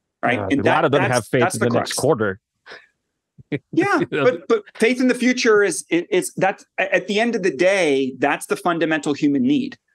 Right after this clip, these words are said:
Speaker 1: right? We're looking for a story that makes sense of the world, our place in it, and what comes next. So you have to fill that vacuum. And the reason I bring this up, Robert, kind of, you know, as kind of the closing point, my biggest prediction about the future,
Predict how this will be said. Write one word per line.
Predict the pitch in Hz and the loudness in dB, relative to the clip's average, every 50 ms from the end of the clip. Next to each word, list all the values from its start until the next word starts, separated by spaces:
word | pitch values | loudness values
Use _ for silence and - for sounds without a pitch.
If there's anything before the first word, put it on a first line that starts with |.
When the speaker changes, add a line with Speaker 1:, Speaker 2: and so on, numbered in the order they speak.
| _ _ | _ _
Speaker 1:
right? | - 123 131 143 139 | -2 0 0 0 2
We're | 135 143 147 143 | 2 2 2 4
looking | 143 139 160 196 196 220 214 202 | 2 2 2 0 0 -2 -4 -4
for | - - 170 165 | -4 -4 -4 -2
a | 151 | -2
story | - - - - 175 170 175 180 170 | -4 -6 -4 -2 0 0 0 0 0
that | 143 151 139 135 | 0 -2 -2 0
makes | 143 139 135 127 - - | -2 -2 -2 -2 -2 -2
sense | - - - 165 165 180 196 - | -2 -2 -2 -2 -2 -2 -4 -6
of | - - 160 156 143 147 147 | -6 -4 -4 -4 -4 -4 -2
the | 160 151 | 0 0
world, | 143 143 139 156 160 156 156 151 143 - | 0 0 2 2 2 2 2 0 0 -2
our | - 143 135 | -2 -2 -2
place | 135 - - 165 151 156 147 - - - _ | -4 -4 -2 -2 0 0 -2 -2 -6 -4 _
in | 156 151 147 | -2 0 0
it, | 143 127 - | 0 -2 -2
and | 131 123 123 | -2 -2 0
what | 143 139 131 - | 0 -2 -2 -2
comes | - 139 131 123 123 123 | -6 -4 -4 -4 -2 -4
next. | 123 - - - - - - - - - - - - - - - _ _ _ | -4 -6 -6 -6 -8 -8 -8 -8 -12 -18 -20 -20 -20 -20 -20 -20 _ _ _
So | - - 165 | -2 2 2
you | 143 131 143 160 | 2 2 2 0
have | 147 - 185 208 254 269 - | -2 -2 -2 -2 -2 -2 -2
to | - | -4
fill | 196 - 202 185 151 | -2 0 0 0 0
that | 151 143 135 - | 0 -2 -2 -2
vacuum. | 143 135 135 135 131 - - - 131 147 156 151 - - - - - - _ _ - | -2 -2 -2 -4 -6 -6 -8 -6 -6 -6 -8 -10 -10 -12 -20 -20 -20 -20 _ _ -2
And | 156 151 151 156 147 127 - - | 0 0 0 -2 -2 -6 -4 -2
the | 143 147 | -2 0
reason | 143 165 202 220 - 208 180 | 2 2 0 0 -2 -2 -2
I | 160 | -2
bring | 139 135 156 156 156 143 | -2 -2 -2 0 0 0
this | 135 127 - | 0 0 -2
up, | 147 151 147 | -2 -2 0
Robert, | 143 143 135 131 123 127 123 120 123 - | 0 0 2 2 2 0 0 -2 -2 -4
kind | - 139 127 120 | -6 -2 -2 -2
of, | 117 101 - - _ | -2 -2 -6 -8 _
you | 143 135 | -2 0
know, | 131 120 120 | 0 0 0
as | 117 110 - | -2 -2 -4
kind | - 156 147 | -4 -4 -2
of | 131 120 | -2 -2
the | 123 120 | -4 -4
closing | - - 139 135 131 131 123 113 | -2 0 0 0 2 0 -4 -6
point, | 113 - - 156 156 139 120 - - - _ _ - - - _ _ | -6 -4 -2 -2 0 0 -2 -4 -6 -12 _ _ -20 -20 -20 _ _
my | - 135 143 | -2 -2 0
biggest | 139 170 175 196 202 - - | 2 0 0 0 0 -2 -4
prediction | - 175 156 160 170 - - 180 151 | -4 -2 0 0 -2 -2 -2 -2 -2
about | 147 139 143 139 - - | -2 -2 -2 -4 -4 -6
the | 127 | -10
future, | - - 135 139 147 - - 170 165 170 180 170 | -6 -2 0 0 0 0 -2 -2 -2 -2 -4 -6